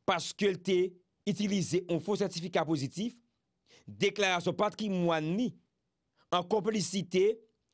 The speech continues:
avèk grefye wilfrid eli kont,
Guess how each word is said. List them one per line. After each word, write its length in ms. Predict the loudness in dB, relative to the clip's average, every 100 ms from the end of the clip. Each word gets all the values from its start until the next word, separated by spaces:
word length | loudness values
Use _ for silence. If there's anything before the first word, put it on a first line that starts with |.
| _ 0
avèk 340 | 2 0 -2
grefye 560 | 0 0 0 0 0 0 -8
wilfrid 580 | -6 -2 -2 -4 -4 -4 -4 -2
eli 380 | 0 0 -2 -4 _ _ _ _ _
kont, 320 | -2 0 -2